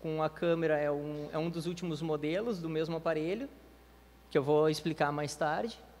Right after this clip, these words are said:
E outros exemplos também, tem o acelerômetro pra recuperar equilíbrio das pessoas, da, de pessoas que perderam,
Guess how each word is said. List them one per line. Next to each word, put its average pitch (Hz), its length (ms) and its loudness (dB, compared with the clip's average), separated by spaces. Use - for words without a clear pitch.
E 202 380 -2
outros 208 320 2
exemplos 202 420 4
também, 190 400 0
tem 185 160 0
o 185 80 2
acelerômetro 180 640 2
pra 180 120 -2
recuperar 165 640 0
equilíbrio 175 440 -2
das 190 180 -2
pessoas, 180 840 -4
da, 143 220 2
de 139 160 -8
pessoas 165 460 0
que - 100 -12
perderam, 160 720 0